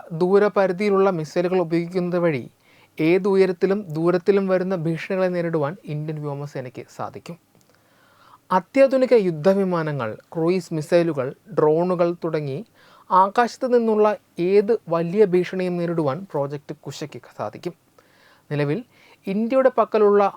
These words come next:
ആകാശ് മിസൈൽ സംവിധാനത്തിനും എസ് ഫോർ ഹൺഡ്രഡ് സംവിധാനത്തിനും ഇടയിലുള്ള ഒരു വലിയ വിടവ് നികത്തുവാൻ ഈ പദ്ധതിയിലൂടെ സാധിക്കും. അതായത് ഇടത്തരം ദൂരപരിധിയിലുള്ള പ്രതിരോധത്തിനുമപ്പുറം അതീവ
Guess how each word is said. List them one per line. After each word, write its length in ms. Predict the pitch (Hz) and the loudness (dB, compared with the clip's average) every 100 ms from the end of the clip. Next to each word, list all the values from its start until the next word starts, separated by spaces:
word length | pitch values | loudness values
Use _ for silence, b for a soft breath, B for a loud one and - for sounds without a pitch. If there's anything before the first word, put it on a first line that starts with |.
| 165 | -2
ആകാശ് 420 | 165 175 190 185 190 | -2 0 -2 -2 -8
മിസൈൽ 260 | 170 180 175 | -4 -2 -2
സംവിധാനത്തിനും 680 | 175 156 165 160 156 143 110 127 b b b b - 233 | -4 -4 -4 -2 -2 -6 -8 -12 b b b b 0 2
എസ് 180 | 285 - - | 2 -6 -2
ഫോർ 180 | 190 190 | 0 2
ഹൺഡ്രഡ് 300 | 208 196 196 185 | 2 0 -2 -4
സംവിധാനത്തിനും 680 | 170 175 175 175 170 180 202 160 | -4 0 0 0 -4 -6 -8 -10
ഇടയിലുള്ള 460 | 147 175 226 185 147 180 - | 0 4 4 4 2 -2 -2
ഒരു 140 | 165 170 147 | -2 0 -2
വലിയ 300 | 151 175 220 170 | -2 -2 0 0
വിടവ് 260 | 165 160 156 | 0 -2 -4
നികത്തുവാൻ 480 | 147 143 170 120 - - 175 | -6 -4 -2 -4 -8 -10 -8
ഈ 40 | 208 | -4
പദ്ധതിയിലൂടെ 560 | 135 131 143 143 131 - - | -4 -4 -4 -4 -6 -10 -12
സാധിക്കും. 380 | 127 107 117 180 - _ _ b b b b - | -14 -14 -12 -14 -14 _ _ b b b b -6
അതായത് 360 | 143 160 139 147 240 b b b b - | 0 0 0 -4 -6 b b b b -4
ഇടത്തരം 460 | 180 226 - 254 254 214 | 0 2 4 4 4 2
ദൂരപരിധിയിലുള്ള 720 | 220 214 214 196 202 190 190 - - | 4 4 4 2 2 4 2 0 -2
പ്രതിരോധത്തിനുമപ്പുറം 1080 | 170 175 180 175 190 190 143 139 202 135 101 _ b b b - | -2 0 -2 -2 -4 -2 -6 -2 0 0 -4 _ b b b -4
അതീവ 300 | 151 190 196 | -2 -2 0